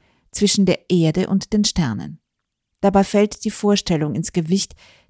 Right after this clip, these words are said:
die Himmelskörper seien keine großen glühenden Steine, wie Atheisten und Skeptiker meinen,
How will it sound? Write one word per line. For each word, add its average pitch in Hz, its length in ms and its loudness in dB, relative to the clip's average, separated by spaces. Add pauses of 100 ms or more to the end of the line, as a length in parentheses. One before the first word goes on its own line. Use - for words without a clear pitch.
die 220 60 0
Himmelskörper 196 800 4
seien 180 320 2
keine 180 360 2
großen 185 600 0
glühenden 190 440 4
Steine, 190 560 2 (420)
wie - 120 -2
Atheisten 196 600 2
und 139 140 0
Skeptiker - 600 -2
meinen, 156 440 2